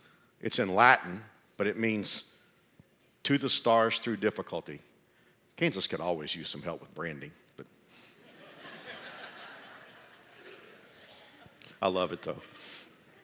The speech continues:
Do you know what the motto of Luz is, if you're there today? You gotta shrug to say it.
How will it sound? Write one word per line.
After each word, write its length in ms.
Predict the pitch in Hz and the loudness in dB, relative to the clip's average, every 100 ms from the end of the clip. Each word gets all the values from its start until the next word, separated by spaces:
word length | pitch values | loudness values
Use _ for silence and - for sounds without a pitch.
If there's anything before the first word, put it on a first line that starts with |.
| - - - - - - - - _ - - - - _ - - - - _ _ - - - - - - - | -20 -20 -20 -20 -20 -20 -20 -20 _ -20 -20 -20 -20 _ -20 -20 -20 -20 _ _ -20 -20 -20 -20 -20 -6 6
Do 80 | |
you 20 | 247 | 10
know 60 | |
what 100 | 269 | 10
the 60 | 151 | 10
motto 320 | 135 135 135 | 10 12 10
of 100 | 98 | 8
Luz 320 | 107 110 101 | 8 8 6
is, 380 | 110 113 - - - - | 2 2 -2 -12 -18 -10
if 140 | 107 | -2
you're 100 | 110 | 2
there 160 | 101 101 | 4 4
today? 300 | 101 101 101 - - _ _ _ _ _ - - | 4 0 -2 -10 -20 _ _ _ _ _ -10 4
You 100 | 147 | 10
gotta 160 | 160 | 10
shrug 360 | - 147 135 110 | 10 8 8 6
to 60 | |
say 260 | 92 110 104 | 0 2 2
it. 120 | 87 | 0